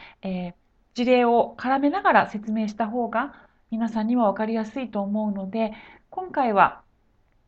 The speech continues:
元カノに連絡を取り始める、その時に絶対にしてはいけない二つ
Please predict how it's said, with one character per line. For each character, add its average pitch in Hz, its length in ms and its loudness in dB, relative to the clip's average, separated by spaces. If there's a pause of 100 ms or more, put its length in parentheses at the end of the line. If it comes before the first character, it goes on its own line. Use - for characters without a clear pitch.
(580)
元 233 220 -2
カ 233 120 2
ノ 226 120 0
に 277 200 -2
連 247 160 0
絡 240 260 0
を 240 100 0
取 240 160 -4
り 247 40 -6
始 277 220 -6
め 285 140 2
る、 226 240 -2 (400)
そ 294 40 -4
の 320 100 -4
時 370 280 -4
に 339 200 -6
絶 247 220 -4
対 269 140 0
に 254 80 -2
し 247 60 -10
て - 100 -4
は 254 60 2
い 220 60 -4
け 226 120 -4
な 214 120 0
い 208 40 0
二 302 240 0
つ 339 300 -6